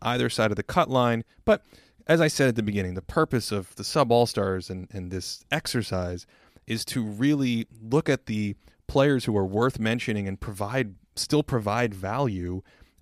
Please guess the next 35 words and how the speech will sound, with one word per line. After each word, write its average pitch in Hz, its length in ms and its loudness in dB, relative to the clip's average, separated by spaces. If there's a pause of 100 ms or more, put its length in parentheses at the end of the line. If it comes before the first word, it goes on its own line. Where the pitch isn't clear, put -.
after 120 360 0
those 113 180 4
top 107 220 -2
twenty-five 98 560 -2
or 92 80 -2
thirty 98 480 -2 (400)
All-Star 101 380 0
level 92 260 -2
players 92 380 -4
in 95 80 -6
the 90 60 -6
league. 90 340 -10
So, - 300 -2 (1000)
okay. 113 200 0 (1300)
Couple 143 260 4
more 110 560 4 (540)
guards 120 380 2
here. 123 420 2 (280)
A 123 60 -2
guy 196 340 2
I 139 140 6
talked - 380 0
about 127 240 2
last 120 340 2
year 123 340 0
and 101 160 -4
left 113 380 0
on 104 120 -6
the 95 140 -8
other 120 220 2
side 147 240 2
of 143 40 -4
the 147 60 -2
cut 143 240 0
line, 127 300 -2